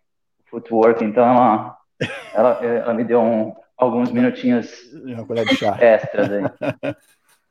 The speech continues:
Speaker 1: É.
Speaker 2: Pô, cara, obrigado. É, deixa eu te falar, então, aproveitar. Você se, você se, hoje, é, com a experiência que adquiriu e tudo mais,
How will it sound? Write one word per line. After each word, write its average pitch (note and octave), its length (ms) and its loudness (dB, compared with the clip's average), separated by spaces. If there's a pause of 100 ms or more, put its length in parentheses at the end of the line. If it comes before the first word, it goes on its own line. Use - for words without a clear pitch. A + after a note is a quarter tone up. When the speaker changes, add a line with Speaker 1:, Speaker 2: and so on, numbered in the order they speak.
(160)
Speaker 1:
É. F#3 260 -2 (1000)
Speaker 2:
Pô, A#2 140 -6
cara, F#2+ 200 -4
obrigado. F#2 760 -4
É, A2+ 180 4
deixa C#3+ 180 2
eu D3 40 -8
te - 80 -12
falar, B2 260 6
então, A2+ 160 2
aproveitar. A2+ 640 2 (460)
Você D#3 200 -6
se, D#3 200 -4
você C#3 260 -2
se, - 160 -8
hoje, C#3 420 2 (840)
é, A2 500 2
com - 80 -8
a - 20 -4
experiência A#2 420 -4
que A#2+ 60 -4
adquiriu A2+ 540 -2
e G#2 60 0
tudo G#2 200 -6
mais, G#2 440 -2